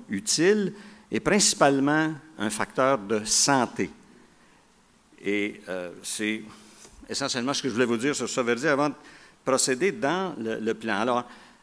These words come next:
la stratégie de développement durable de la communauté montréalaise,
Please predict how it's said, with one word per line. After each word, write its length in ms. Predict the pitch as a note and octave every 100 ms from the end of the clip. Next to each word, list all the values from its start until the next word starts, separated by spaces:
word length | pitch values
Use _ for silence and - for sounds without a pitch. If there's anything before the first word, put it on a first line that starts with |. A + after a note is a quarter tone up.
| _ _ -
la 140 | C#3
stratégie 480 | D3+ G3 G3 G3 B3
de 40 |
développement 460 | F#3+ D3 C#3 C#3+ C#3+
durable 800 | B2 B2+ B2 D3+ D#3 A#2+ A#2 A#2+
de 120 | A2
la 160 | A#2 A#2
communauté 440 | C3 B2 B2+ F3+
montréalaise, 880 | F#3 C3 A2 G2+ A2+ C#3+ D#3+ D3